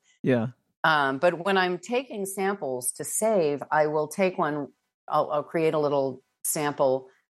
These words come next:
Speaker 2: when I first introduce that character also, so I remember them throughout the book, what they sound like. But I'll do it again at the end and take another sample and call that Bob number two.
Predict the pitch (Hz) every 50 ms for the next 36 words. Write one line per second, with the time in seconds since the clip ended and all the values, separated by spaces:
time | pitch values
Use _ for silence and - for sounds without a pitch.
0 | _ _ _ 156 160 156 151 143 143 - 147 139 143 143 - - 143 135 - 139
1 | 123 127 131 139 135 - 147 147 143 - - 160 147 147 147 - 160 147 151 160
2 | - 233 311 330 - 165 151 143 147 - - 160 139 135 135 135 139 139 139 143
3 | 143 139 135 123 123 127 123 123 135 127 123 127 - 131 120 123 131 139 143 -
4 | 139 143 - 147 147 - - 156 156 156 160 165 170 170 - - - - _ _
5 | - 196 202 202 202 190 226 233 233 214 175 196 190 185 185 - 165 147 135 127
6 | 120 104 98 - - - _ _ _ _ _ _ _ - 151 151 170 170 147 160
7 | 147 139 135 135 135 127 - - 117 110 110 - 110 107 110 113 120 117 - 127
8 | 117 113 117 127 117 110 110 104 - - _ _ _ _ _ _ - 120 117 113
9 | 110 110 110 110 110 - _ _ _ _ - 135 127 117 117 113 - - - 123
10 | 107 78 69 -